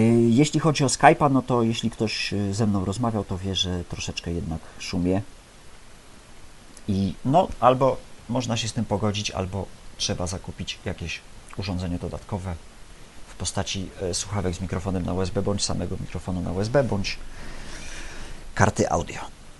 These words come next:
Jeśli chodzi jeszcze o Realteka, e, H D Audio, dość dobrze nagrywa on ze Stereomixa. Ja to spróbuję teraz pokazać. E,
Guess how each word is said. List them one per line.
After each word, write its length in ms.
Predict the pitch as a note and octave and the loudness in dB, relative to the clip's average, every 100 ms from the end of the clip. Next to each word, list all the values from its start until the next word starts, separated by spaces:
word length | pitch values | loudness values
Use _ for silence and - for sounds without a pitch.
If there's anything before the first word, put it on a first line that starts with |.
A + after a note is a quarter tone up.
| - - - - - | -18 -18 -12 -12 -8
Jeśli 380 | G#2+ A2 - F3+ | 2 6 6 4
chodzi 320 | - D#3+ E3 | 6 6 6
jeszcze 340 | C#3+ D#3+ C#3 - | 6 6 6 8
o 120 | A2+ | 8
Realteka, 800 | A#2+ A2 G#2+ C3 - F#2+ F2+ C#3+ - - - - - - | 10 8 8 2 4 2 4 2 -2 -16 -20 -20 -14 -10
e, 120 | F2 E2+ | -6 -4
H 180 | G2+ | -2
D 180 | G#2 G2+ | 0 0
Audio, 500 | G2+ F#2+ - G2 B2 D3 | 0 -2 -2 -2 -2 2
dość 200 | F3+ - | 2 6
dobrze 340 | G3 G3 G#2 | 6 6 2
nagrywa 360 | F3+ G#2+ A#2+ C3+ | 2 -2 -2 0
on 100 | A#2+ | 0
ze 120 | A#2 | -2
Stereomixa. 600 | - A2+ A2+ G2+ - - F2+ | 0 0 2 0 -2 -6 -6
Ja 140 | D#2 A2+ | -2 -2
to 140 | A2+ | -2
spróbuję 460 | - - A2+ A2 F#2+ | -6 -6 -2 0 0
teraz 240 | F2 F2+ | -2 -6
pokazać. 720 | - - - E2+ - - - - - - - - - - - - - - - - - - - - - - - - - - - - - - - - - - - - - - - - - - - | -8 -10 -10 -6 -4 -4 -8 -16 -20 -20 -20 -20 -20 -20 -20 -18 -18 -18 -18 -18 -20 -18 -20 -20 -20 -20 -18 -20 -20 -20 -18 -18 -18 -14 -2 -2 -2 -18 -18 -16 -16 -14 -14 -14 -18 -20 -18
E, 60 | - | -6